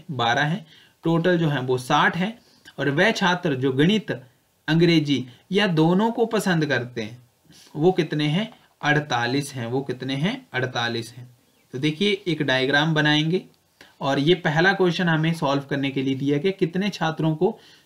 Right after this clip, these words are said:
दोनों गणित और अंग्रेजी पसंद हैं, तो वो चीज़ भी हमें कैलकुलेट करनी पड़ेगी। आप यहाँ से डायरेक्ट ऐड मत कीजिएगा, ठीक है। देखिए, मैंने यहाँ पे बनाया एक सर्कल, दूसरा सर्कल मैंने एक और बनाया,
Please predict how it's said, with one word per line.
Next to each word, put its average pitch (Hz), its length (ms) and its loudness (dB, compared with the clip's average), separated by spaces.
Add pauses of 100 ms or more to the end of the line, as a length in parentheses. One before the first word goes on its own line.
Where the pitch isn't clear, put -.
दोनों 151 500 4 (340)
गणित 165 360 2
और 151 260 0
अंग्रेजी 139 560 0
पसंद 131 440 -4
हैं, 117 260 -6
तो 139 140 -2
वो 160 160 4
चीज़ 190 260 0
भी 190 120 2
हमें 156 260 0
कैलकुलेट 139 520 -2
करनी 113 340 -6
पड़ेगी। 113 320 -10
आप 175 280 -2
यहाँ 185 240 2
से 208 140 0
डायरेक्ट 180 360 2
ऐड 156 220 0
मत 147 240 -4
कीजिएगा, 123 500 -6 (300)
ठीक 190 160 -6
है। 190 180 -4 (540)
देखिए, 127 300 0
मैंने 151 240 0
यहाँ 160 240 0
पे 156 140 -2
बनाया 117 340 -2
एक 113 180 -2
सर्कल, 131 400 -4 (1500)
दूसरा 160 460 0
सर्कल 147 320 0
मैंने 113 240 -4
एक 107 120 -8
और 117 140 -2
बनाया, 131 460 -2